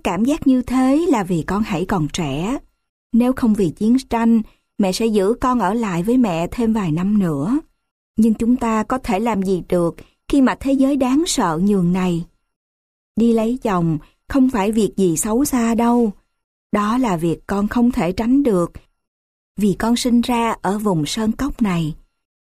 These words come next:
mẹ không cho con đi học được. Thế nên nếu không lấy chồng, thì con có thể làm được gì?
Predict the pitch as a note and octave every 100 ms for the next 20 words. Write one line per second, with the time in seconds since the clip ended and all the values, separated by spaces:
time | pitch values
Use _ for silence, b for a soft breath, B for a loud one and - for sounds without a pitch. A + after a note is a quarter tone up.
0 | _ F#3+ F3+ E3 F#3+ - C4 B3+ C4 A#3+
1 | B3 A#3+ A#3 A#3 A3 - - F3+ E3 -
2 | _ _ _ _ - C4+ C4+ A#3+ A3+ A3+
3 | A3 A3 B3 C#4+ - A#3+ A3+ C4 - A3+
4 | E3+ D#3 - _ _ - G3+ F3 A3 A#3+
5 | B3 B3+ C#4 - G#3+ G#3+ B3 F#3 F#3 -
6 | G3 F#3+ E3